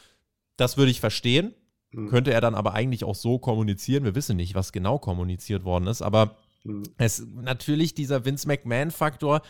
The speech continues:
Speaker 1: da kommt man nicht drum rum zu spekulieren. Inwiefern das auch bei dieser Entscheidung vielleicht so einen klitzekleinen Ausschlag gibt, zu sagen, nee, ich vertraue meinem Körper wirklich leider gar nicht. Also das,
Speaker 2: Mhm.
Speaker 1: das, ne, also das kann ich mir schon vorstellen, dass das eine Rolle spielt. Aber
Speaker 2: Mhm.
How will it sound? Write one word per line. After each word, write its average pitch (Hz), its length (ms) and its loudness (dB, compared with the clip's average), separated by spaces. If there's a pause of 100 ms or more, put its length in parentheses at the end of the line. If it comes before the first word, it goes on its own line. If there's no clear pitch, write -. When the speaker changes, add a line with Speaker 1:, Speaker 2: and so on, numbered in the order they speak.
(220)
Speaker 1:
da 117 100 -2
kommt 139 340 0
man 147 140 2
nicht 143 240 -4
drum 143 140 0
rum 175 220 0
zu - 180 -4
spekulieren. 98 760 0
Inwiefern 131 600 0
das - 360 0
auch 139 280 4
bei 131 120 2
dieser 131 220 0
Entscheidung 123 540 0 (200)
vielleicht 131 300 2
so 139 80 0
einen 131 120 0
klitzekleinen 160 600 0
Ausschlag 135 400 0
gibt, 131 140 -4
zu 127 40 -8
sagen, 120 200 2
nee, 127 220 6
ich 117 100 -2
vertraue 127 240 0
meinem 107 160 -2
Körper 110 320 0
wirklich 117 280 -2
leider 101 280 -2
gar 104 240 -4
nicht. - 240 -14
Also 92 220 -8
das, 101 180 -4
Speaker 2:
Mhm. 92 60 -12
Speaker 1:
das, - 220 -10 (360)
ne, 123 260 2
also 113 160 0
das 104 160 -2
kann 139 160 0
ich 123 100 -4
mir 127 120 -2
schon 170 160 -4
vorstellen, 101 400 -4
dass 98 80 -6
das 95 140 -6
eine 95 80 -2
Rolle 98 200 0
spielt. 113 280 -6
Aber 120 400 2
Speaker 2:
Mhm. 101 100 -14